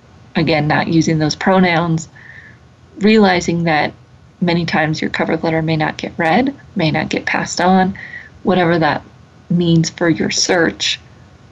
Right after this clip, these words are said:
that summary is fulfilling that purpose, backing it up, complementing it, just like your LinkedIn profile and some of those things are complementing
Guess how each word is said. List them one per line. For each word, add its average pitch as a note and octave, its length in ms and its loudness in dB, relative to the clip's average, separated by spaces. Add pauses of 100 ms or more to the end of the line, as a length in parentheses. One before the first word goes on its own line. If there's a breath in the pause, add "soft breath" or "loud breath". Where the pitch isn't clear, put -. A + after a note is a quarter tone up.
(1200)
that E3 220 0
summary D#3+ 500 0
is - 240 0
fulfilling D#3 580 0
that D3 280 -2
purpose, - 600 -4 (320)
backing A#3 360 2
it G3 100 6
up, E3+ 240 0 (560)
complementing E3+ 680 0
it, D#3+ 180 -2 (360 loud breath)
just - 280 -2
like E3 400 0 (460 loud breath)
your E3 120 0
LinkedIn D#3 440 0
profile D#3 380 0
and C#3+ 120 -2
some E3 120 -4
of - 180 -4
those A3 300 2
things E3 420 0 (320 loud breath)
are F#3 120 0
complementing E3 1000 0